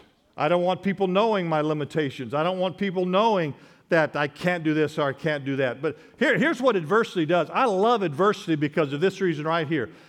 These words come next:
It shows me and teaches me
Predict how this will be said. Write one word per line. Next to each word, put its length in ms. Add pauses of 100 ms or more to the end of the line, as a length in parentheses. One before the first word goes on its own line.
(200)
It 140
shows 800
me 480
and 200
teaches 460
me 300